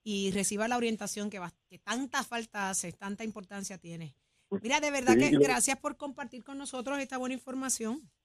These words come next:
Speaker 2: Pues gracias a ustedes, gracias siempre por la oportunidad y bendiciones siempre y éxito, los escucho siempre.
Speaker 1: Qué bueno, gracias por eso. Quédate pegadito a Nación Z.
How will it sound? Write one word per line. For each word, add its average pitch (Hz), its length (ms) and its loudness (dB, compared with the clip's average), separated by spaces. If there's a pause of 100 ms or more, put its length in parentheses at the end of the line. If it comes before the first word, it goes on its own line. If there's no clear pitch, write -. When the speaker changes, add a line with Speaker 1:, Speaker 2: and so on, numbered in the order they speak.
(720)
Speaker 2:
Pues 107 160 6
gracias 101 300 4
a - 20 8
ustedes, 143 340 4
gracias 123 300 4
siempre 131 220 0
por 131 100 4
la 131 80 6
oportunidad 131 560 4
y 117 320 0
bendiciones 110 560 0
siempre 151 340 4
y 120 40 6
éxito, 127 360 0
los 107 140 4
escucho 107 680 2 (100)
siempre. 180 320 2 (180)
Speaker 1:
Qué 214 160 0
bueno, 160 480 -2
gracias 185 320 -2
por 208 180 -4
eso. 190 380 0
Quédate 202 280 -4
pegadito 220 420 0
a 220 40 2
Nación 208 300 -2
Z. 185 360 -4